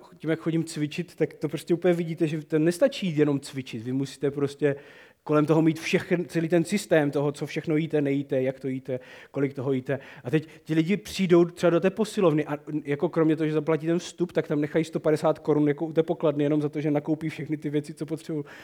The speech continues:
na to, aby šli cvičit. Jako, jo? To je takové poměrně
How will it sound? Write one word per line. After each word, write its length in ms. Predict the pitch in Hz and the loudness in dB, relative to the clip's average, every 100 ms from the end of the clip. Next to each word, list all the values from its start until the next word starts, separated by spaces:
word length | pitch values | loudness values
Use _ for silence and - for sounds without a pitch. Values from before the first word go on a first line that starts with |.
| - | -8
na 80 | 139 | -2
to, 80 | 151 | 2
aby 160 | 151 | 2
šli 160 | 147 165 | 0 -2
cvičit. 420 | 208 214 165 151 | -2 0 -2 0
Jako, 280 | 139 123 127 | 0 0 -4
jo? 180 | 113 233 - | -4 -6 -8
To 80 | |
je 80 | 127 | -12
takové 360 | 127 - 131 123 - - - _ | -12 -14 -12 -14 -16 -20 -20 _
poměrně 500 | 131 131 131 127 | -6 -2 -2 -4